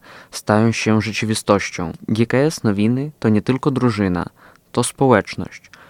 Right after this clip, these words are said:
która wspiera rozwój młodych talentów. Klub dysponuje nowoczesnym sprzętem, trzema boiskami oraz halą sportową. Młodzi piłkarze mają tutaj wszystko, czego potrzebują do rozwijania swoich umiejętności i pasji.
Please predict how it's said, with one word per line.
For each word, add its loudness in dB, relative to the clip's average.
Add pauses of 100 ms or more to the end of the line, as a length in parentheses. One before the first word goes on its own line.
(140)
która 2
wspiera 2
rozwój 2
młodych 0
talentów. -4 (720)
Klub -2
dysponuje 0
nowoczesnym -2
sprzętem, -6 (600)
trzema 2
boiskami 0 (100)
oraz -4
halą 0
sportową. 0 (280)
Młodzi 4
piłkarze 0 (240)
mają 2
tutaj -2
wszystko, -2
czego -4
potrzebują -4 (960)
do 4
rozwijania 2
swoich -6
umiejętności -2
i -4
pasji. -8